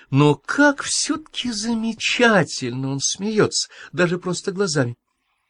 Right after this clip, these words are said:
А Петру, между тем, уже выкручивают руку.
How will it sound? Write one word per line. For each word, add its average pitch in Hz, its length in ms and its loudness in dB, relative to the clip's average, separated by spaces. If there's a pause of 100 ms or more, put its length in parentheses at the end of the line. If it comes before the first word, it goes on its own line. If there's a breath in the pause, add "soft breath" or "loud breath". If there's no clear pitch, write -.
(1400)
А 139 180 4
Петру, 226 720 2
между 180 540 2
тем, 185 260 -2
уже 165 380 2
выкручивают 156 920 -2
руку. 156 540 0